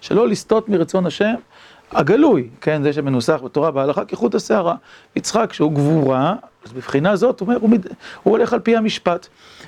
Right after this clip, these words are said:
זה, זה אופי מסוים, זה צורה מסוימת של הסתכלות. אבל כמובן שיכול להיות מק-, מקרה שבו ללכת אחר המשפט, זה יהפוך להיות בעיה.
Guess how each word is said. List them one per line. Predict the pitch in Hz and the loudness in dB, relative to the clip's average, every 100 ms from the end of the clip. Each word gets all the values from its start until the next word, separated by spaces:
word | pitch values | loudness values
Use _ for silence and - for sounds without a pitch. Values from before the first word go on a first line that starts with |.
| - | -8
זה, | 156 214 208 | 0 2 4
זה | 180 | 2
אופי | 226 196 208 | 2 2 0
מסוים, | 185 - 143 123 131 | 0 0 0 0 -2
זה | |
צורה | - 151 | -4 -2
מסוימת | 175 160 165 151 | -2 -2 -4 -2
של | 151 | -4
הסתכלות. | 139 - - - - - - - - - | -4 -4 -4 -6 -12 -18 -20 -18 -10 -2
אבל | 110 151 | 0 0
כמובן | 165 156 147 202 233 | 0 0 0 0 -2
שיכול | - - 147 | -4 -2 0
להיות | 170 156 | 0 0
מק-, | 139 - | -4 -4
מקרה | 151 139 135 143 | -4 -2 -2 0
שבו | 160 151 123 139 165 - - - _ | -2 -4 -2 0 -2 -6 -20 -20 _
ללכת | 120 131 185 185 170 151 131 - - - - | -2 0 0 0 0 0 -2 -8 -20 -20 -10
אחר | - - 160 | -6 -2 0
המשפט, | 160 147 - - 123 139 139 - - - - - | 0 -4 -8 -4 -2 0 -2 -12 -20 -20 -20 -8
זה | 120 143 143 | -2 0 0
יהפוך | 143 - 160 | -2 -2 -2
להיות | 165 160 | 0 2
בעיה. | 180 202 269 | 2 2 0